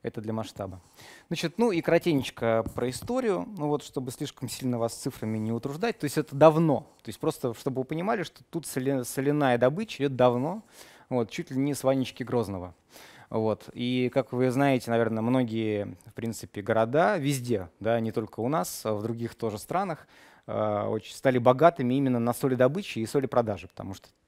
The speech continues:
в своё время это было там чуть ли не на вес золота. Вот очень ценный, как бы, сырьё, очень ц-, ценный продукт. Ну и, соответственно, здесь добывали,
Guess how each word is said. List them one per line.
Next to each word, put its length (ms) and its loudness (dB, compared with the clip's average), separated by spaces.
в 140 -14
своё 200 0
время 220 4
это 160 -6
было 220 0
там 140 -6
чуть 140 -18
ли 80 -6
не 60 -2
на 100 2
вес 160 0
золота. 400 -4
Вот 200 -2
очень 260 -2
ценный, 360 0
как 200 -8
бы, 400 -6
сырьё, 400 -2
очень 260 -6
ц-, 220 -4
ценный 300 -4
продукт. 420 -4
Ну 80 -2
и, 40 0
соответственно, 800 0
здесь 280 -2
добывали, 540 -2